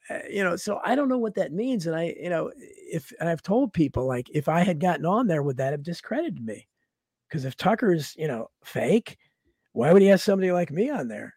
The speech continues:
Especially if he lets me say what I wanted to say. Same thing with Alex Jones. I was, it, Billy Ray discovered me on InfoWars Nightly News.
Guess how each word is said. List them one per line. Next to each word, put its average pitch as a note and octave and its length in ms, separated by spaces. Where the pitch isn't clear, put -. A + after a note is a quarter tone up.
Especially G#3 340
if C3+ 60
he C3 60
lets D3+ 260
me C3 60
say D#3 220
what C#3 120
I B2+ 60
wanted C3 280
to B2 60
say. G#3+ 320
Same G#3 260
thing G3+ 140
with F3+ 100
Alex E3 300
Jones. B3+ 280
I C3 140
was, E3+ 160
it, C#3 160
Billy B2+ 260
Ray F#3 240
discovered A3+ 500
me D3 140
on C3+ 120
InfoWars C3+ 500
Nightly C3 300
News. A#2+ 260